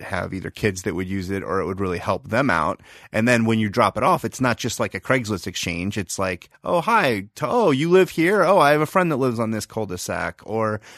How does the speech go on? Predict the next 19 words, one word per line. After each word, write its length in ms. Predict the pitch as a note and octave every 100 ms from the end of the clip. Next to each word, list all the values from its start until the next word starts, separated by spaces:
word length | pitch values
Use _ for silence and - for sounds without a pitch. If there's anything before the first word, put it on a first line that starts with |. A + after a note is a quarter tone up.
| -
"Oh, 160 | C3+ D3
you 200 | A#2+ C#3
know 160 | C#3
so-and-so," 640 | C3+ - C3 C#3 C#3 E3+ F3
and 120 | B2
you're 120 | A#2
trying 220 | - B2+
to 40 | A#2+
make 180 | A#2 -
community 360 | A2+ A2 G2
connections. 520 | - G#2+ A#2 - F2
So 300 | - A#2 A2 - - _
it's 140 | B2+
a 80 | C#3+
really 240 | C#3 A#3+ A3
neat 220 | D#3 D#3
thing 300 | - D#3 C3+
that's 160 | A2+
happening 560 | - B2 - A#2 G#2 G#2+